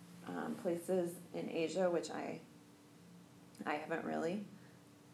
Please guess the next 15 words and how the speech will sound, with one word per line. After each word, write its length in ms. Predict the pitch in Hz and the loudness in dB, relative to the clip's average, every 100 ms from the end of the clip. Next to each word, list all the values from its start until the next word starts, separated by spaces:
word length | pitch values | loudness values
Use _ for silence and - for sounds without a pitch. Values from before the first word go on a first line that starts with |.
| - | 2
But 180 | 190 185 | 8 10
it's, 300 | - 190 - | 10 6 6
like, 240 | 175 165 - - - - | 2 2 0 -12 -14 0
a 80 | - | 0
whole 260 | 185 202 | 6 6
country 600 | 214 - 175 185 185 151 | 6 4 4 6 4 4
that 220 | - - - | 4 2 2
smells 420 | - 55 - - | 2 4 2 0
like 240 | - - | -2 0
that. 240 | - - - | 0 2 8
That's 420 | 180 175 180 - - - | 12 12 10 6 -6 2
the, 260 | 165 165 - - | 6 6 6 6
that's 260 | 190 170 - | 8 8 4
the 120 | - | -4
karma 420 | 160 160 147 - | -2 -2 -2 -2